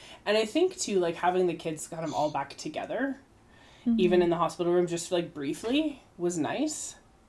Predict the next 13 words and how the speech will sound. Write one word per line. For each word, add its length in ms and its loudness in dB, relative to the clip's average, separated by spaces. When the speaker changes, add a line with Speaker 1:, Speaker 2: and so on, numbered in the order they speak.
Speaker 2:
Mm-hmm. 380 -2
Speaker 1:
'Cause 140 -2
it's 160 2
a 60 4
reminder 400 4
that, 100 2
like, 180 -2
this 180 -4
is 140 -4
how 180 0
this 180 -2
all 140 0
started. 520 -6